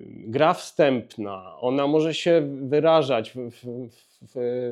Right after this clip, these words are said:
w małżeństwie, może się wyrażać, e, w różnorodny, e, sposób, różnymi pieszczotami, to jednak każdy, e, stosunek seksualny w małżeństwie powinien się koń-, kończyć,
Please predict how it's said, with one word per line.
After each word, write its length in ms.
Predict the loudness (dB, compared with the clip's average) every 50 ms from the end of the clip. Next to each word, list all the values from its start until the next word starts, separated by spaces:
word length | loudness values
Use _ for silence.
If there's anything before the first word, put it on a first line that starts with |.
| -8 -10 -10
w 40 | -6
małżeństwie, 760 | -2 0 2 2 4 4 4 4 2 2 -2 -4 -8 -6 -4
może 220 | -2 -2 -4 -4
się 180 | -2 -2 0 0
wyrażać, 800 | 2 2 2 2 0 0 0 0 0 0 -2 -6 -10 -14 -14 _ _ _ _ _ _ _ _ _ _ -4
e, 140 | -4 0 2
w 80 | 4
różnorodny, 1080 | 6 6 6 6 4 4 6 8 8 6 6 6 4 2 2 4 4 2 2 0 -2 -4 -4
e, 140 | -6 -6
sposób, 880 | -6 -8 -10 0 4 4 4 4 2 -2 -4 -2 -2 -2 -2 -4 -4 -2
różnymi 520 | 0 0 0 0 0 2 4 4 4 2
pieszczotami, 960 | 2 0 -2 -2 -2 -2 -2 -2 0 2 2 2 2 0 -2 -2 -2 -2 -2
to 180 | 0 2 2 4
jednak 760 | 6 6 4 4 4 2 0 2 0 0 -4 -8 -16 -20 _ _ _ _ _ _ _ _
każdy, 960 | 0 2 4 6 6 4 2 0 -4 -4 0 2 2 4 4 2 2 0 -4 -8 -10 -6 -4 -4
e, 40 | -4
stosunek 600 | -6 -4 -4 -4 -4 0 0 2 2 2 0 0
seksualny 840 | -2 -2 -2 -2 -4 -4 -2 0 2 2 2 2 2 2 2 0 0
w 40 | 0
małżeństwie 840 | 0 0 0 0 0 -2 -2 0 0 0 0 -2 -2 -2 -2 -2
powinien 460 | -2 -2 -4 -4 -2 0 0 0 0 0
się 240 | -2 -4 -4 -4
koń-, 360 | -4 -4 -2 -2 -2 -2 -4 -4
kończyć, 760 | -2 0 0 0 0 0 0 -2 -2 -2 -4 -10 -14 -16